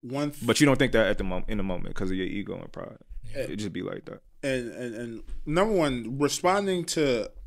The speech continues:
Speaker 1: an insult with a joke, as you said, you should respond to it with a joke too, 'cause there's power in that. And
Speaker 2: Or just laugh.
Speaker 1: And just laugh,
Speaker 3: Yeah.
Speaker 1: because you know what? Self-dep-, self-deprecation is one of the s-, best things any,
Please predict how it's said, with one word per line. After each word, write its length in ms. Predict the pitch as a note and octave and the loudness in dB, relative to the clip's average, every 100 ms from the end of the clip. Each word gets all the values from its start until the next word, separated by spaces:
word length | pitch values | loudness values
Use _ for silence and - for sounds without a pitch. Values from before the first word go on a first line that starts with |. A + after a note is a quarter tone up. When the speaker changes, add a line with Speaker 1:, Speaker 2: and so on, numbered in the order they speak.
| - - | -10 0
Speaker 1:
an 160 | C3 - | 4 6
insult 500 | D#3 G3+ G3 A3 - | 4 6 6 6 4
with 140 | C#3+ | 2
a 60 | A#2+ | 2
joke, 260 | A#2+ C#3+ D3+ | 2 0 0
as 140 | D3 | -2
you 80 | D3 | -2
said, 300 | C#3+ F3+ - D#3 | 0 -2 -2 -6
you 100 | E3+ | -4
should 100 | G#3+ | -2
respond 380 | E3 - D3 D3 | -2 -2 -2 0
to 80 | D3+ | 0
it 20 | |
with 140 | C3 | 0
a 40 | A#2 | -2
joke 220 | B2+ B2+ | -2 -2
too, 100 | C3 | -2
'cause 180 | B2 B2 | -2 2
there's 180 | B2 A#2+ | 2 0
power 380 | - D3 D3 G#2+ | 0 2 2 2
in 160 | C#3+ | -2
that. 220 | B2 F#2 - - - - | -4 -8 -10 -14 -14 -6
And 140 | B2+ C3+ | 4 6
Speaker 2:
Or 80 | |
just 180 | F#3+ G#3+ | 8 6
laugh. 360 | B2+ G3+ A#2+ - - - | 4 2 0 -6 -16 0
Speaker 1:
And 160 | F3+ F#3+ | 4 8
just 180 | B3+ A3 | 6 6
laugh, 280 | A3+ A3+ | 4 4
Speaker 3:
Yeah. 40 | D#3+ | 4
Speaker 1:
because 300 | - G3 F3+ | 6 6 6
you 80 | A#3 | 4
know 100 | B3 | 6
what? 320 | B3+ B3 - | 4 4 2
Self-dep-, 580 | - A#3 A3 F3+ D#3+ B2 | 4 4 6 4 4 0
self-deprecation 840 | - C3+ - E3 D3+ D3+ D3 D3+ | 4 6 6 4 2 2 2 2
is 100 | C3 | -2
one 160 | C3 C3 | -2 0
of 60 | A#2+ | 2
the 180 | A2 G#2+ - - | 2 4 4 4
s-, 120 | - - - | 2 2 2
best 420 | A#2+ C3 C3 - | 4 2 2 0
things 240 | B2+ A#2 - | -2 -4 -6
any, 520 | A#2+ A#2+ A#2 A2 G#2+ | -6 -4 -2 -4 -6